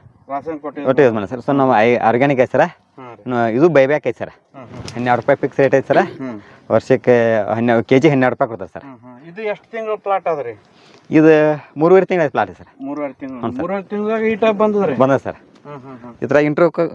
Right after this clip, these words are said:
Speaker 2: ಕ್ರಾಪ್ ಕಲ್ಲಂಗಡಿ ಮಾಡಿದ್ದು ಸರ್.
Speaker 1: ಹಾ ರೀ.
Speaker 2: ಕಲ್ಲಂಗಡಿ ಚೆಂಡು ಹೂ ಮಾಡಿದ್ದು ಸರ್.
Speaker 1: ಹ್ಮ್, ಹ್ಮ್. ಕಲ್ಲಂಗಡಿ already ತಕೊಂಡ್ರೇನ್ರಿ
Speaker 2: ತಕೊಂಡ್ವಿ
Speaker 1: ಅದ್ರಾಗ?
Speaker 2: ಸರ್. ಐವತ್ತು, ಐವತ್ತೈದು ಟನ್ ಬಂದ್ ಸರ್.
Speaker 1: ಹ್ಮ್, ಹ್ಮ್, ಹ್ಮ್, ಹ್ಮ್.
Speaker 2: ಕಲ್ಲಂಗಡಿ ತಕೊಂಡ್ರಿ.
Speaker 1: ನಡುವೆ ಏನ್ ಹಾಕಿರಲ್ರಿ ಸರ್?
Speaker 2: ನಡುವೆ ಈಗ ಸೆಣಬ ಹಾಕಿದ್ವಿ ಸರ್, ಕಲ್ಲಂಗಡಿ ತೆಗೆದು.
Speaker 1: ಕಲ್ಲಂಗಡಿ ತೆಗೆದು
Speaker 2: ಸ-,
Speaker 1: ಸೆಣಬ
Speaker 2: ಸ-,
Speaker 1: ಹಾಕಿರಿ
Speaker 2: ಸೆಣಬ
Speaker 1: ಸರ್?
Speaker 2: ಹಾಕಿದ್ವಿ ಸರ್.
Speaker 1: ಹ್ಮ್, ಹ್ಮ್. ಇದನ್ನ
Speaker 2: ಹ್ಮ್.
Speaker 1: ಗೊಬ್ಬರ
Speaker 2: ಇದನ್ನ
Speaker 1: ಹಾಕ್ತೀರಿ?
Speaker 2: ಗೊಬ್ಬರ ಮಾಡ್ತೀವಿ ಸರ್ ಇಲ್ಲಿ.
Speaker 1: ಹ್ಮ್, ಹ್ಮ್.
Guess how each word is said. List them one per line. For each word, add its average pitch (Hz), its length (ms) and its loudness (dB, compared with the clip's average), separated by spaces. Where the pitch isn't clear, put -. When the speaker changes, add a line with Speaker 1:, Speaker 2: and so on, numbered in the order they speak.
Speaker 2:
ಕ್ರಾಪ್ 156 240 0
ಕಲ್ಲಂಗಡಿ 165 300 0
ಮಾಡಿದ್ದು 135 220 -8
ಸರ್. 113 140 -16
Speaker 1:
ಹಾ 170 480 -20
ರೀ. 117 220 -20
Speaker 2:
ಕಲ್ಲಂಗಡಿ 156 380 -8
ಚೆಂಡು 143 240 -8
ಹೂ 151 60 -2
ಮಾಡಿದ್ದು 123 260 -8
ಸರ್. 87 160 -18
Speaker 1:
ಹ್ಮ್, - 400 -20
ಹ್ಮ್. 151 140 -20
ಕಲ್ಲಂಗಡಿ 196 380 -16
already 202 320 -12
ತಕೊಂಡ್ರೇನ್ರಿ 175 560 -14
Speaker 2:
ತಕೊಂಡ್ವಿ 160 320 -4
Speaker 1:
ಅದ್ರಾಗ? 131 120 -8
Speaker 2:
ಸರ್. 131 140 -8
ಐವತ್ತು, 147 360 -4
ಐವತ್ತೈದು 143 320 -4
ಟನ್ 156 140 -12
ಬಂದ್ 131 180 -8
ಸರ್. - 140 -14
Speaker 1:
ಹ್ಮ್, 160 320 -18
ಹ್ಮ್, 151 160 -16
ಹ್ಮ್, 143 160 -20
ಹ್ಮ್. 127 360 -20
Speaker 2:
ಕಲ್ಲಂಗಡಿ 123 260 -10
ತಕೊಂಡ್ರಿ. 110 420 -10
Speaker 1:
ನಡುವೆ 208 280 -10
ಏನ್ 220 120 -12
ಹಾಕಿರಲ್ರಿ 202 540 -18
ಸರ್? 131 100 -20
Speaker 2:
ನಡುವೆ 185 240 0
ಈಗ 208 60 -4
ಸೆಣಬ 170 220 0
ಹಾಕಿದ್ವಿ 147 260 -2
ಸರ್, 120 160 -6
ಕಲ್ಲಂಗಡಿ 127 260 -6
ತೆಗೆದು. 90 240 -10
Speaker 1:
ಕಲ್ಲಂಗಡಿ 185 340 -16
ತೆಗೆದು 208 540 -14
Speaker 2:
ಸ-, - 40 -10
Speaker 1:
ಸೆಣಬ 135 160 -8
Speaker 2:
ಸ-, 131 60 -12
Speaker 1:
ಹಾಕಿರಿ 147 260 -10
Speaker 2:
ಸೆಣಬ 143 200 -8
Speaker 1:
ಸರ್? 165 60 0
Speaker 2:
ಹಾಕಿದ್ವಿ 131 300 -6
ಸರ್. - 100 -20
Speaker 1:
ಹ್ಮ್, - 320 -20
ಹ್ಮ್. 135 200 -18
ಇದನ್ನ 196 320 -14
Speaker 2:
ಹ್ಮ್. 180 100 -12
Speaker 1:
ಗೊಬ್ಬರ 175 280 -8
Speaker 2:
ಇದನ್ನ 175 60 -4
Speaker 1:
ಹಾಕ್ತೀರಿ? 165 240 -4
Speaker 2:
ಗೊಬ್ಬರ 147 260 0
ಮಾಡ್ತೀವಿ 123 320 -10
ಸರ್ 87 100 -20
ಇಲ್ಲಿ. 85 140 -20
Speaker 1:
ಹ್ಮ್, 131 200 -20
ಹ್ಮ್. - 180 -20